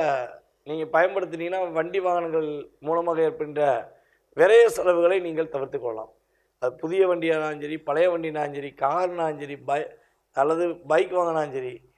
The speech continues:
எதுவாக இருந்தாலும் வண்டி வாகனங்கள் சம்மந்தப்பட்ட விஷயங்களை ரொம்ப ரொம்ப கவனமா இருக்கணும். அதே போல வண்டி வாகனங்கள்ல போகும்போது, டேர்னிங்ல போகும்போது கொஞ்சம் கவனமா போகணும்.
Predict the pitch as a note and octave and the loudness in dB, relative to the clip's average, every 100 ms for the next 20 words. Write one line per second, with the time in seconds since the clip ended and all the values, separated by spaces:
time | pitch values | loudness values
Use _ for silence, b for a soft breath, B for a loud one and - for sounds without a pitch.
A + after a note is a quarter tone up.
0 | _ _ G#2 C3 E3+ G#3 G#3+ G#3+ G#3 G3+ | _ _ -2 2 2 2 6 6 6 4
1 | F#3+ F#3+ F3+ F3+ A3 G3+ F#3+ G#3+ G#3+ G3+ | 2 2 4 6 4 2 -2 4 6 6
2 | G3 F3+ E3+ F3 F3 E3+ E3 E3 D3+ E3+ | 4 0 -2 0 0 0 0 0 -2 -4
3 | E3+ F#3+ E3+ F3 G3 F#3+ F#3 E3 D#3 D3+ | -2 -2 -2 -2 0 2 0 0 0 0
4 | C#3 A#2+ - G#2+ _ _ _ _ _ _ | -2 -6 -10 -20 _ _ _ _ _ _
5 | _ _ _ _ _ C#3+ E3 G#3+ G3 F#3 | _ _ _ _ _ 2 4 4 4 2
6 | G#3+ A3+ A3 G3+ G3 F#3+ F3+ G3 G3 G#3 | 0 2 4 6 4 4 4 2 2 2
7 | G#3+ G3 G3 A#3 C4 A#3+ G#3+ E3 E3+ G3 | 2 4 6 6 4 0 -2 -2 -2 -2
8 | F3 D#3+ D#3 C#3+ C#3 B2+ A2+ - - | -4 -6 -4 -4 -4 -6 -12 -16 -20